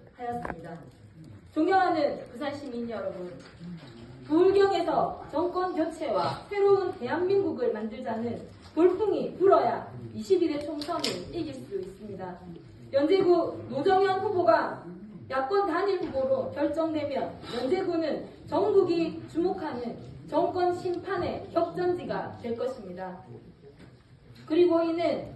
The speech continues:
부산에서 정권 심판의 돌풍을 일으키는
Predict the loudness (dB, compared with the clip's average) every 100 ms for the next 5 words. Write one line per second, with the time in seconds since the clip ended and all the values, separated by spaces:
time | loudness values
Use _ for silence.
0 | -8 -2 0 0 0 0 -2 -4 -4 -4
1 | -4 -4 -4 -4 -4 -4 -4 -6 -10 -2
2 | 2 2 0 -2 -2 -4 -10 -8 -6 -6